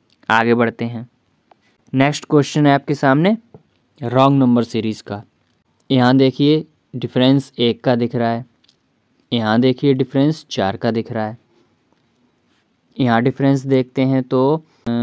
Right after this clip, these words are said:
सत्ताईस का दिख रहा है, यहाँ पर देखिए अंतर दिख रहा है सिक्सटीन का। अगला देखिए कितना अंतर दिख रहा है, तीन, दो, एक, एक सौ तेईस।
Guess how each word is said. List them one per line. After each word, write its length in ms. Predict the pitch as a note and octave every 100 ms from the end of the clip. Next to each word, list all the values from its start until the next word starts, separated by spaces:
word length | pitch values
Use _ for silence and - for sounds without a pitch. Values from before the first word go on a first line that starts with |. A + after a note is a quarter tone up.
| A#2+ A#2+
सत्ताईस 720 | - - A#2 A#2 A#2+ A#2+ B2+
का 140 | -
दिख 200 | A2+ A2
रहा 140 | A#2 G#2+
है, 140 | G#2 - _ _ _ _ _ -
यहाँ 260 | C3 B2 B2+
पर 180 | D3 C#3
देखिए 440 | C#3+ C#3 D3 D3+
अंतर 320 | C3+ C3 C3+
दिख 200 | B2+ B2+
रहा 120 | C#3 D3+
है 140 | F3
सिक्सटीन 640 | E3 - A#2+ - - A#2+ A#2
का। 200 | G#2+ G2+ _ _ _ _ _ -
अगला 320 | C3+ C3 C#3+
देखिए 320 | D3 C#3+ D3
कितना 360 | C#3 C#3 C#3+ C#3
अंतर 240 | C#3+ C#3 C#3+
दिख 200 | C#3 D3
रहा 160 | D#3
है, 120 | G3 A#3 _ _ _ _ -
तीन, 540 | B2+ B2 C3 D3+ D#3+ D#3+ _ -
दो, 640 | G#2+ A#2 A2+ B2 D3+ D3+ _ _ _ -
एक, 340 | G#2 F#2 - -
एक 180 | B2 A#2
सौ 100 | B2+
तेईस। 540 | - A#2 G#2 G2 -